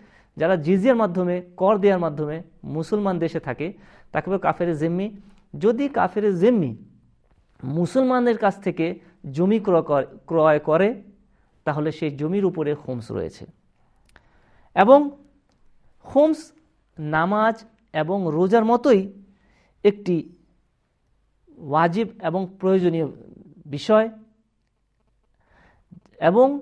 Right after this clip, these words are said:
এটা ওয়াজিব হবে এমন ব্যক্তির উপরে যে সাবালক এবং সুস্থ জ্ঞান সম্পন্ন, অর্থাৎ আকেল ব্যক্তি, যে এই যে কয়টি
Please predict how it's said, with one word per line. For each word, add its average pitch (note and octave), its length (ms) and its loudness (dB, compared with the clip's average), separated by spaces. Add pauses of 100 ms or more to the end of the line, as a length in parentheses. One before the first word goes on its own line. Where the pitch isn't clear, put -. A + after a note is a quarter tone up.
(100)
এটা E3 180 -2
ওয়াজিব D3 440 0
হবে F3 260 4 (520)
এমন A3+ 320 0
ব্যক্তির A3 360 -2
উপরে D3 280 -2 (460)
যে A#2+ 160 -10
সাবালক C#3 600 -2 (440)
এবং D3 300 -6
সুস্থ - 460 -12 (240)
জ্ঞান C3 220 -4
সম্পন্ন, C3+ 500 -10
অর্থাৎ E3+ 320 0 (680)
আকেল F#3+ 360 4
ব্যক্তি, D#3 340 -2 (880)
যে E3+ 260 0 (280)
এই F3+ 100 6 (1120)
যে A3 360 -8
কয়টি D#3 360 0